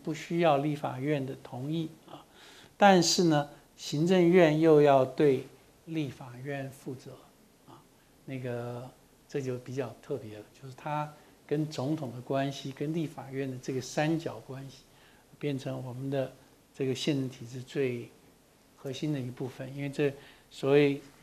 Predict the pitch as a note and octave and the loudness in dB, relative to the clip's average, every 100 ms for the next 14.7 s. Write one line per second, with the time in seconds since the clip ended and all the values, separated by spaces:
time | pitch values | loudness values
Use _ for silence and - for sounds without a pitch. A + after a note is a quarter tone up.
0 | _ - D3 C#3 B2+ C3 B2 E3 E3 D#3+ | _ -4 2 4 4 4 2 2 2 0
1 | C3+ A#2+ B2 B2+ - F3+ D#3 C3 - - | -6 -6 -8 -10 -2 2 2 0 -4 -8
2 | A2+ A#2+ E3+ C#3+ B2+ - - - B2+ D3 | -6 2 2 2 -2 -10 -20 -14 -8 -4
3 | D#3+ D#3 E3 D3 D#3+ B2 - - - - | -4 0 0 2 0 -2 -8 -20 -20 -12
4 | C3+ E3 E3 B2+ A#2 - _ - _ D#3+ | -2 -2 0 -2 -4 -12 _ -20 _ -14
5 | C3+ D3+ D#3+ D#3+ D3 C3 D3 C3 B2+ - | -4 -2 0 0 -2 -2 -6 -6 -6 -6
6 | C3+ D3+ D3+ D3+ D3+ D#3+ D3+ - - - | -4 -4 0 -2 2 2 2 -2 -16 -20
7 | _ D3+ C#3+ B2+ B2 C3 - B2 C#3+ E3 | _ -2 -2 -4 -8 -10 -8 -8 -2 -2
8 | A#2+ - - - - _ _ - - D3+ | -4 -10 -20 -20 -20 _ _ -16 -4 2
9 | F3+ D#3+ - C3+ C3+ D#3 D#3+ C#3+ C3+ C3 | 2 2 -2 -4 -2 -2 0 4 4 4
10 | B2+ B2+ - C3+ D3 C3 - C3+ C3+ B2 | 0 -4 -8 -8 -10 -12 -16 -12 -10 -10
11 | B2+ D3 D#3 F3 D#3+ - - - _ - | -8 -2 0 2 0 -4 -20 -20 _ -14
12 | - D3 B2+ A#2 - - - B2+ A#2+ C#3+ | -4 -2 -2 -4 -10 -20 -14 -14 -10 -10
13 | B2+ - _ _ _ C#3+ C3+ B2+ B2+ B2+ | -12 -16 _ _ _ -8 -6 -2 -2 -4
14 | C3 - B2+ A#2 A#2 A#2 | -8 -8 -8 -8 -8 -10